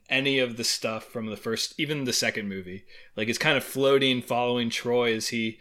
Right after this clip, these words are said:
arranges this game-winning assist. I, I really enjoyed that. Like, weird focus things going on as his sweat drips off. That's one thought. Thought number two, they immediately start talking about, like, next year and, "Oh, we gotta get scholarships,"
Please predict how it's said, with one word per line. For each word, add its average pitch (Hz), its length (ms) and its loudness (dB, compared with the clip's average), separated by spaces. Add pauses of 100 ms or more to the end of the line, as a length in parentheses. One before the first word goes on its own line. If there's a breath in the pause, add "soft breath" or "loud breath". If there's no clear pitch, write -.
(260 soft breath)
arranges 113 500 0
this 113 200 -4
game-winning 113 500 -4
assist. - 600 -6 (100)
I, 110 140 -10
I 120 100 -8
really 123 320 0
enjoyed 107 400 -6
that. 104 300 -10 (340 soft breath)
Like, 113 160 -2
weird 135 380 4
focus 127 400 -2
things 135 280 -4
going 123 280 -2
on 127 260 -2
as 113 180 0
his 110 140 -2
sweat - 400 -4
drips - 280 -6
off. 110 420 -8 (540)
That's 123 180 -4
one 139 220 4
thought. 110 420 -2
Thought 180 160 6
number 175 240 2
two, 143 440 2 (140)
they 151 200 8
immediately 170 500 8
start 151 260 4
talking 143 300 6
about, 127 320 2
like, 117 180 -4
next 131 340 -2
year 131 320 2
and, 120 120 -2
"Oh, 131 120 -2
we 131 60 0
gotta 127 200 2
get 123 100 -2
scholarships," 123 760 -2